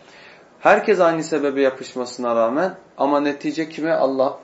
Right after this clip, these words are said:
Allah kime verir netice olarak? Kullarından dilediğine verir. Her sene binlerce, milyonlarca insan ilme başlar ama onlar arasından üç tane, beş tane alim çıkar. Veya on tane veya yüz tane. Bu nedir?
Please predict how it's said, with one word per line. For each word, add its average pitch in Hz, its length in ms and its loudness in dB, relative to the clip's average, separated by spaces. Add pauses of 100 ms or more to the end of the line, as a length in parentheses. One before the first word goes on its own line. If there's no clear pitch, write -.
Allah 123 360 -4
kime 120 280 -8
verir 113 200 -4
netice 113 440 -8
olarak? 117 420 -2 (340)
Kullarından 135 680 0
dilediğine 117 580 -2
verir. 95 260 -14
Her 139 140 2
sene 143 340 -6 (220)
binlerce, 156 600 0
milyonlarca 151 720 -4
insan 151 380 -6
ilme 147 360 -2
başlar 151 360 0
ama 113 220 -2 (420)
onlar 156 340 2
arasından 151 540 -2
üç 156 180 -10
tane, 151 300 -2
beş 160 200 -4
tane 131 240 -2
alim 110 300 -2
çıkar. - 340 -14 (640)
Veya 123 300 2
on 160 180 -2
tane 123 340 -2
veya 127 180 0
yüz 175 320 -6
tane. 107 260 -6 (540)
Bu 143 160 -2
nedir? 190 280 0